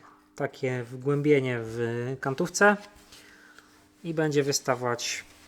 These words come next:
kawałek sklejki z tego, bo wymyśliłem sobie, że w ten sposób ładowarka, e, będzie, o,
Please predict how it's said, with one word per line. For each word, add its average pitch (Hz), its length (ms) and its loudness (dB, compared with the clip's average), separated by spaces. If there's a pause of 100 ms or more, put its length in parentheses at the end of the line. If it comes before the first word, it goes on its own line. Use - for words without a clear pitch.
(240)
kawałek 143 460 2
sklejki 151 520 -2 (1400)
z - 140 -8
tego, 185 340 2 (1500)
bo 151 260 2
wymyśliłem 175 480 -2
sobie, 160 420 -4
że 139 520 -2 (840)
w - 100 -10
ten 156 120 -10
sposób 143 380 -8
ładowarka, 139 720 -4 (540)
e, 123 360 -6 (140)
będzie, 123 540 -8 (2000)
o, 127 240 -8